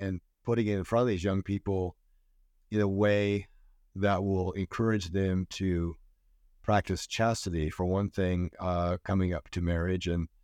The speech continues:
practice, uh, chivalry on the por-,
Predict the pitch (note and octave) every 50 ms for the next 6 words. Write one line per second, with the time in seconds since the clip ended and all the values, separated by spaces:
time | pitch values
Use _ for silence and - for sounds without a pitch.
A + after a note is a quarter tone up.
0 | _ _ _ _ - - _ _ _ - - G#2+ G2+ G2 - G#2 G2 F2+ - -
1 | - - - - - - - - - _ _ _ _ - F#2+ F#2+ F#2 F2+ F2 F2
2 | E2+ E2+ D#2+ - - - - D3+ C#3+ C#3 A#2+ G2+ F#2+ F#2 F2+ F2+ F2+ F2 - -
3 | G#2 G2 G2 -